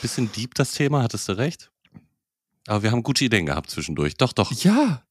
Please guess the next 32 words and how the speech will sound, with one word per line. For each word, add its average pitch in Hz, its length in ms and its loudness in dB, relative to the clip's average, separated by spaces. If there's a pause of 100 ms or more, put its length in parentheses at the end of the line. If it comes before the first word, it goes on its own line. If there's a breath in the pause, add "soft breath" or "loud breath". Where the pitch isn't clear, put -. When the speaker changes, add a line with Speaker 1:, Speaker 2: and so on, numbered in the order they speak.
(200 soft breath)
Speaker 2:
Also - 0 -
ich - 20 0
hab 135 80 4
Speaker 1:
Toll. 147 120 4
Speaker 2:
wirklich 180 180 2
gedacht, 185 200 0 (200)
ich 123 120 -6
hab 135 80 -2
wirklich 170 120 0
gedacht, 156 220 0
das 151 160 -2
könnte 160 380 2 (560 loud breath)
aber, 110 320 2 (380)
also, - 180 -6 (480)
dass - 180 -6
wir 101 60 -4
scheitern, 120 380 -2
das - 220 -8
hab - 120 -14
ich, - 120 -16
daran 85 220 -6
hab 98 100 2
ich 101 60 -6
natürlich 92 240 -4
keine 104 180 0
Sekunde 113 340 2
gedacht. 98 320 0 (100)
Speaker 1:
Nein. 78 420 2
Speaker 2:
Aber 104 100 2
ich 98 80 -2
dachte 120 260 0
mir, 113 180 4